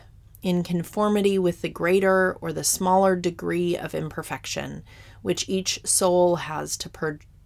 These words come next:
away. In conformity likewise with the degree of love of union to which God is pleased to raise it,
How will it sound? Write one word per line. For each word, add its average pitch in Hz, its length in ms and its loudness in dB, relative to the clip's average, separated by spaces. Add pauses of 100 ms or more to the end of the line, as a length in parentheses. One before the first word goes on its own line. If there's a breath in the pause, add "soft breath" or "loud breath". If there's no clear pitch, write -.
(160)
away. 151 480 -10 (680)
In 165 160 -4
conformity 185 680 2
likewise 170 760 2 (360 loud breath)
with 196 220 2
the 190 100 6
degree 190 540 2
of 175 160 0
love 180 400 4
of 165 180 -8
union 185 600 2
to 175 160 -6
which - 280 -2
God 165 360 2
is 160 180 -4
pleased 185 720 -2
to 180 140 -6
raise 170 340 -2
it, - 300 -6